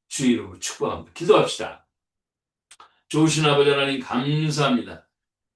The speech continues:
이 복된, 아, 세월을 보내고 있-, 있도록 저희들을 인도하신 에이아이 시대를 열으신 하나님 앞에 감사드릴 때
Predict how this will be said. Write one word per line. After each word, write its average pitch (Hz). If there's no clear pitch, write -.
이 165
복된, 151
아, 82
세월을 170
보내고 147
있-, -
있도록 113
저희들을 123
인도하신 117
에이아이 127
시대를 120
열으신 143
하나님 143
앞에 127
감사드릴 139
때 -